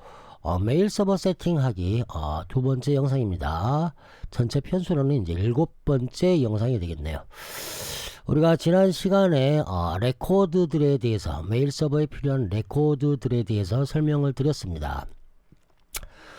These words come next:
이번 영상에서는 이 레코드들 중에서 우리가 중요하게 체킹을 해줘야 될 부분들이, 어, 총 세 가지가 있는데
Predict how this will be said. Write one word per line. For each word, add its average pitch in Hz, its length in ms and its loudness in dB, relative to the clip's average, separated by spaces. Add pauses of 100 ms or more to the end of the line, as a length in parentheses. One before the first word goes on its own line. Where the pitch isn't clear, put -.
(400)
이번 190 320 6
영상에서는 165 1000 4
이 135 160 2
레코드들 170 760 0
중에서 151 380 0
우리가 110 300 0
중요하게 151 1120 0 (440)
체킹을 175 600 0
해줘야 185 600 0
될 110 200 -2
부분들이, 135 880 0 (420)
어, 73 600 -4 (100)
총 160 220 0
세 202 240 -2
가지가 127 320 0
있는데 90 420 -4